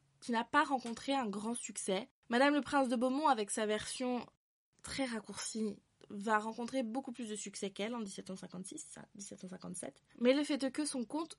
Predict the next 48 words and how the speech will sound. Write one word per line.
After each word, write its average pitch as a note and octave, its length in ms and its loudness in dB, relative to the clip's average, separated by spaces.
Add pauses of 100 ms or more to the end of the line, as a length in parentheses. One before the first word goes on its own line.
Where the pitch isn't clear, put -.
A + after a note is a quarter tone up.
(160)
contribue C4+ 500 -2
grandement, G#3 800 2
même G3+ 380 2 (280)
complètement, C4 600 -2 (600)
à C4 220 12 (120)
l'élaboration B3+ 1040 2 (160)
et B3+ 100 2
à A#3+ 80 4
la A#3 160 2
mise C#4 640 0
en G#3+ 140 0
place C4 580 0
du G#3+ 160 -8
conte C4+ 220 -2
de B3 80 2
La A3 140 0
Belle G#3 180 0
et G3+ 40 0
la F#3+ 120 -2
Bête. - 400 -16
Donc D4 180 2
maintenant, D#4+ 220 2 (100)
je D4+ 60 4
vais B3+ 60 4
vous B3 100 0
faire F4+ 180 2
un A#3+ 80 6
résumé. A#3 460 0 (240)
Il B3+ 100 0
faut F#4+ 160 2
savoir D#4 580 4
que C#4 120 -2
le A#3 160 0
texte D#4+ 400 -2
de G#3+ 140 0
Madame G#3 360 2
de F#3+ 80 -2
Villeneuve A3+ 400 0
est B3+ 60 0
composé A3+ 500 -2
de A3+ 120 -6
deux G3+ 240 -4
parties. A3+ 440 -10 (100)
La B3 180 4
première E4+ 420 0
partie D#4+ 320 0
se - 120 0
consacre A3 520 -2